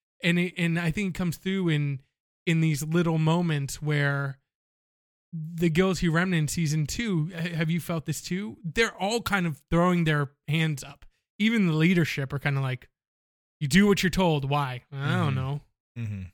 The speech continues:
Speaker 1: Right? Like,
Speaker 2: Well, they don't seem to be too motivated. I mean, I think that's where the conflict between them and Meg comes. They seem completely content with just having their people stand around, smoke, and hold signs up, whereas Meg wants to do something.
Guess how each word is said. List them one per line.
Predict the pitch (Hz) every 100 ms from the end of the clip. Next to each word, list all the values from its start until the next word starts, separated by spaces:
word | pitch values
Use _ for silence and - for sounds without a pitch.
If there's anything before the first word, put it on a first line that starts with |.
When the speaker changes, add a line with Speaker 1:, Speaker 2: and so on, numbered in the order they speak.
| _
Speaker 1:
Right? | 151 160 208 208 -
Like, | 175 147 -
Speaker 2:
Well, | 139
they | 156
don't | 185 175
seem | 147 170 147
to |
be | 139 143
too | - 170 139
motivated. | 120 123 147 151 123 110 104 101
I | -
mean, | 135 139
I | 127
think | - 131
that's | 127 -
where | 120
the | 107
conflict | - 123 123 - 110 -
between | 110 117 107
them | 110 110
and | 104
Meg | 107 110 -
comes. | - 135 113 104 - _ _ -
They | 131
seem | 139 - 147 139
completely | 139 123 131 120 117
content | 120 120 175 127 113 -
with | 104
just | 117 -
having | 101 107 107 107
their | 101
people | - 107 101 98
stand | - - 98 98
around, | 92 90 87 87 85
smoke, | - 92 87 80 -
and | 87
hold | 87 87
signs | - 110 110 101
up, | 82 76 - - _ _ _ _ -
whereas | 104 98 98
Meg | 101 101 101 101
wants | 92 92 87 -
to | - 90 85 87
do | 90 117 127
something. | - 80 - - -